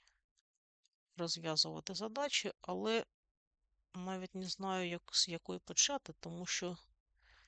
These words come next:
якщо я хочу залишити, давайте, мабуть, з цієї почнемо, а потім подивимось, що у нас з часом відбувається. І так,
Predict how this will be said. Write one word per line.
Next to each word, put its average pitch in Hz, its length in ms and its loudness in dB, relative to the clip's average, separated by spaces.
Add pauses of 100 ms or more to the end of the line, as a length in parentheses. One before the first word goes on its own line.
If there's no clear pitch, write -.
(580)
якщо 180 400 0
я 175 100 0
хочу 175 480 0
залишити, 170 760 2 (2500)
давайте, 175 540 -2
мабуть, 156 260 -2
з - 100 10
цієї 247 260 6
почнемо, 120 380 0 (240)
а 214 80 -8
потім 165 380 -6
подивимось, 151 460 -4
що - 180 4
у 143 60 -10
нас 143 160 0
з - 300 6
часом - 380 6
відбувається. 101 580 2 (460)
І 226 80 8
так, - 220 12